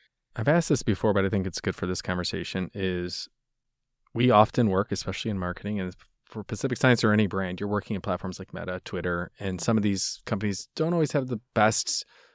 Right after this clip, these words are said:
background in, I guess you could, I mean, I know I just saw a New York Times article about a lot of issues with Meta and settlements they've had specifically around exclusionary practices in housing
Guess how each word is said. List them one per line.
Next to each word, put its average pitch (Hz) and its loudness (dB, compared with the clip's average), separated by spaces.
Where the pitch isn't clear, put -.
background 117 8
in, 101 8
I 113 0
guess 107 2
you 110 2
could, 104 0
I 107 4
mean, 101 6
I 95 8
know 104 8
I 95 6
just 98 -2
saw 95 0
a - 0
New 92 -2
York 90 -2
Times 90 -4
article 90 -2
about 90 -2
a - -4
lot 101 4
of 101 4
issues 107 4
with 107 -4
Meta 120 10
and 101 6
settlements 107 2
they've 101 0
had 98 4
specifically 98 0
around 92 0
exclusionary 156 10
practices 143 6
in 107 0
housing 120 4